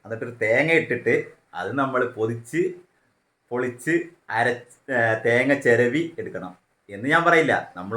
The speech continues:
already ഇവിടെ തേങ്ങ ചിരവി എടുത്തിട്ടുണ്ട്. ഞാൻ നിങ്ങൾക്ക് കാണിച്ചു തരാം. കുറച്ച് തേങ്ങ, ഒരു പത്ത് ചെറിയുള്ളി, കുറച്ച്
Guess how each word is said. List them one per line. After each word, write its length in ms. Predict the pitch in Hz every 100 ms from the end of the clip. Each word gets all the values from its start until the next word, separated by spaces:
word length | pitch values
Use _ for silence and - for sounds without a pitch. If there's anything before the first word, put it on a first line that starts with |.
| 117
already 300 | 123 127 175 - - _ _
ഇവിടെ 200 | - 113 110 104
തേങ്ങ 320 | 107 117 135 131
ചിരവി 260 | 104 101 107 107
എടുത്തിട്ടുണ്ട്. 500 | 90 101 87 85 101 151 - _ _
ഞാൻ 80 | 107
നിങ്ങൾക്ക് 240 | 107 101 107
കാണിച്ചു 240 | 95 87 90
തരാം. 160 | - _ _ _ _ _ _ _ _ _ _ _ _ _ _ _ _ _ _ _ _ _ _ _ _ _ _ _ - _ _ _ _ _ -
കുറച്ച് 340 | 170 208 - 175
തേങ്ങ, 280 | 135 127 117 120 120 - - - - - _ _ _ _ _ _ _ -
ഒരു 120 | 127 127 127
പത്ത് 280 | 120 - - 135
ചെറിയുള്ളി, 480 | 113 117 120 117 120 - _ _ _ _ _ _ _ _ -
കുറച്ച് 240 | 113 113